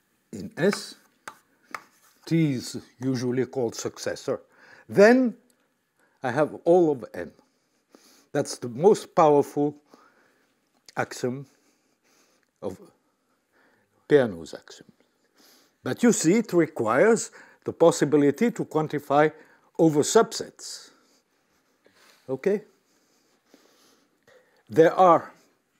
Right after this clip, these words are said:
and I shall talk about them, other versions of natural numbers, Freid or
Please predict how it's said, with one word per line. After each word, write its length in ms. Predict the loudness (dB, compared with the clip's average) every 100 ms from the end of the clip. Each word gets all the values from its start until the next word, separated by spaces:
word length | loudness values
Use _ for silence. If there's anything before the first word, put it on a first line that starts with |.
| _ _ _ _ _
and 200 | -12 -6
I 160 | -4 -4
shall 320 | -8 -14 -14 _ _ _ _
talk 240 | 4 4
about 340 | 0 -4 -6 -4
them, 260 | -4 -4 -6 2
other 320 | 4 6 4
versions 840 | 0 -10 -12 -18 -20 -20 -20 -20 -20 -20 _ _ _ -12
of 340 | -8 -8 -10 -20 _ _ _ _ -20 _ _ _ _ _ _ _ _ _ _ _
natural 400 | -4 -4 -2 -6
numbers, 720 | -6 -8 -10 -12 -12 -16 -20 -20 _ _ _
Freid 640 | -10 -2 2 4 2 0 -14 _ _ _ _ _ _ _ _ _ -12
or 480 | -8 -6 -6 -8